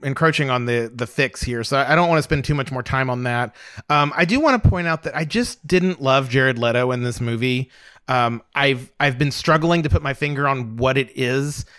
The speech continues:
but I just didn't find him terribly likable.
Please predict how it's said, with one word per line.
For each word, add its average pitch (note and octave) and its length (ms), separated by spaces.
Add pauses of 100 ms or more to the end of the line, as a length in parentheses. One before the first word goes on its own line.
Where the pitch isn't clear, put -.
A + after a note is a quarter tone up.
(440)
but D3+ 140
I D3+ 80
just E3+ 320
didn't - 340
find D#3 320
him D#3+ 160
terribly C#3+ 600
likable. A#2+ 1040